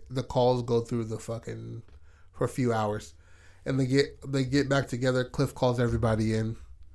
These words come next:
He's like, "Okay, this is what it is. I just got message from,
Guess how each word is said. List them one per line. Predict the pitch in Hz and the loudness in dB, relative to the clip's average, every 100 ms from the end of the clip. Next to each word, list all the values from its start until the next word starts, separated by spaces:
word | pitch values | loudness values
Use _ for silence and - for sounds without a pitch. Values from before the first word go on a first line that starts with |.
| - - - - - - | -18 -20 -20 -18 -16 -4
He's | 131 123 | 0 2
like, | 123 110 | 2 2
"Okay, | 120 135 113 | 2 6 6
this | 113 120 127 | 4 -2 -4
is | 123 | -6
what | 117 120 | -2 -2
it | 120 113 | -2 -4
is. | 110 101 - - - - - - - - - - - - - - - - - - - - - - 98 | -4 -6 -12 -16 -18 -16 -16 -18 -20 -20 -20 -20 -20 -20 -20 -20 -20 -20 -20 -20 -20 -20 -20 -14 -8
I | |
just | 117 123 | -4 -2
got | - 120 | 0 2
message | 120 123 139 131 | 2 2 2 -2
from, | - 120 113 107 107 | 0 2 4 2 -4